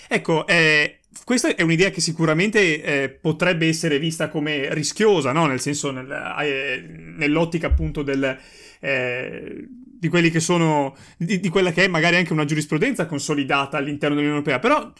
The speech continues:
co-, io direi non è così scandaloso che, eh, organi, eh, insomma, democraticamente eletti all'interno di uno Stato possano controllare anche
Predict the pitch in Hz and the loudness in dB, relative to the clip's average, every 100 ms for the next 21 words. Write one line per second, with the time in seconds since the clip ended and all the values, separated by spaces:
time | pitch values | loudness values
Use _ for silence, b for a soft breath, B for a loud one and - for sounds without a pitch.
0 | _ 294 294 226 - _ - _ - 247 | _ -6 -6 -14 -20 _ -20 _ 0 2
1 | 311 165 170 139 147 285 190 160 160 - | 2 2 2 0 0 0 0 0 0 -2
2 | - 180 170 160 175 185 175 160 160 170 | 0 0 2 2 4 4 2 -2 -2 2
3 | 165 160 b b b b 185 165 156 160 | 2 0 b b b b 0 2 2 0
4 | - 180 196 175 170 165 151 139 147 147 | 0 0 2 2 2 2 2 0 -4 -8
5 | 151 - 135 123 127 143 147 147 151 160 | -8 -8 -8 -8 -8 -10 -8 -6 -4 -2
6 | 160 180 170 160 147 139 135 - 143 170 | 0 0 2 2 4 2 0 -2 0 0
7 | 165 180 175 170 165 156 156 175 160 147 | 0 -2 0 0 -2 -2 0 0 0 0
8 | 170 170 160 165 160 143 156 147 156 165 | -2 -2 0 -2 0 -2 -2 -2 0 2
9 | 151 147 156 156 147 | 2 2 2 2 0